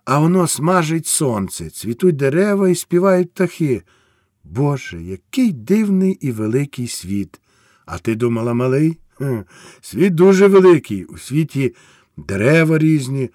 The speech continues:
у нас дуби, яблуні, липи, там пальми, банани. Люди там чорні. Є, Марія, різні люди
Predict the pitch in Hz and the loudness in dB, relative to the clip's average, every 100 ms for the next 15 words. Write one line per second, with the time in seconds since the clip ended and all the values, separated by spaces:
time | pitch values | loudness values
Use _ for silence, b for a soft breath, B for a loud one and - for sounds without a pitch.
0 | b - 131 156 131 120 123 120 156 156 | b -6 -2 0 -2 -4 -4 0 2 2
1 | 151 147 143 135 143 147 151 156 151 135 | 0 -2 -2 -4 -2 0 0 2 0 0
2 | 156 151 127 123 b b b 139 151 120 | 0 0 -2 -4 b b b -2 0 0
3 | - 110 113 107 101 101 95 131 117 107 | 0 2 2 2 -2 -4 -2 0 0 -2
4 | 104 104 101 - b b b 147 190 202 | -2 -4 -6 -10 b b b 2 4 4
5 | - 180 151 - 120 117 113 107 92 b | 2 0 0 2 2 2 0 -4 -6 b
6 | b b b - 135 254 254 233 240 226 | b b b -10 0 2 4 2 2 2
7 | 226 311 254 131 123 110 104 87 87 | 4 6 6 6 2 2 0 -2 -6